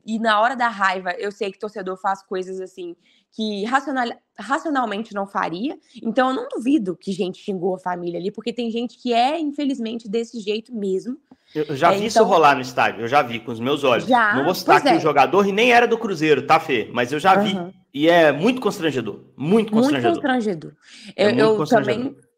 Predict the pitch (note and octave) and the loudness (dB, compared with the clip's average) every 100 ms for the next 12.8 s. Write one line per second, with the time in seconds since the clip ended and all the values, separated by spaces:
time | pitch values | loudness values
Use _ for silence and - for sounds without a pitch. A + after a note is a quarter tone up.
0 | _ G#3 A#3+ B3+ B3 - G#3+ A3 A3 G#3 | _ 0 2 2 0 -2 -2 0 0 -2
1 | F#3+ F#3+ F#3+ G3 A#3 G#3+ G#3+ G#3 G3 A3 | -4 0 0 0 -4 -6 -6 -6 -4 -2
2 | A3+ C#4 A#3+ A#3 B3 F#4+ F4+ B3 A3 G#3 | -2 0 0 0 2 0 -2 -2 -2 -2
3 | G3 G3+ G3+ F#3+ G3 F#3 F3+ G3+ A3+ E4 | -6 -6 -10 -10 -8 -10 -8 -10 -8 -6
4 | D4+ D4 - F4+ F3+ - _ _ - - | -4 -6 -4 -4 -4 -6 _ _ -20 -10
5 | - B3 B3 C#4 F#4 F#4 F4 C#4+ - A3 | -6 -4 -6 -8 -6 -4 -4 -4 -8 -10
6 | F3 - G#3 F3+ F#3+ F#3+ F#3 F#3+ F#3 F3 | -8 -4 -4 -4 -2 -2 -2 -4 -4 -4
7 | F#3+ G3 F3+ F#3+ B3 - _ B3+ B3 C4+ | -6 -6 -8 -8 -8 -12 _ -6 0 0
8 | D4 C#4 C#4+ C4+ C#4 C#4 B3+ B3 C4 - | -2 -10 -8 -8 -8 -6 -8 -6 -8 0
9 | G#3 G#3 G#3+ A3+ A#3+ A3+ A#3 B3 A#3 A#3+ | 0 0 -4 -6 -6 -6 -8 -10 -10 -10
10 | A3+ G#3+ G#3+ A3 - C4+ - - - _ | -6 -6 -8 -14 -10 -10 -10 -16 -16 _
11 | _ _ G#4+ D#4 C4+ C4 - A3+ G3 G3+ | _ _ -4 -2 -2 -6 -6 -2 0 -2
12 | G#3+ G3+ G#3 F3+ F3+ F3+ G3 E3 | -10 -12 -12 -10 -10 -8 -10 -10